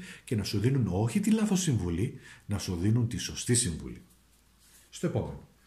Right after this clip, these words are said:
Πώς η τύχη θα αλλάξει την πνευματικότητά μου και θα αλλάξει με το να καταλάβω ότι όλα είναι δούνε και λαβή.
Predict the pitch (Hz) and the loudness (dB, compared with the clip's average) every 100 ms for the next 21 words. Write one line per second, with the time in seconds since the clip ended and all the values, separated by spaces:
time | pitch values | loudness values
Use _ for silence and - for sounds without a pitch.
0 | _ _ _ 269 254 226 - 151 123 107 | _ _ _ -4 0 0 0 -2 -2 -2
1 | 92 - - - 90 80 80 - - 85 | -4 -6 -8 -6 -4 -2 -4 -6 -6 -4
2 | 82 76 - - - - 160 226 269 262 | -4 -6 -12 -14 -14 -4 0 0 0 -6
3 | - - - 277 - 80 78 147 185 175 | -12 -20 -4 -2 -2 -4 -4 -2 -2 -2
4 | 113 107 - - 80 139 190 170 104 113 | -2 -2 -6 -10 -4 -2 0 0 2 2
5 | 120 92 82 80 87 143 247 247 - 123 | 2 0 -2 -4 0 4 4 2 -2 -2
6 | 80 80 | -2 -6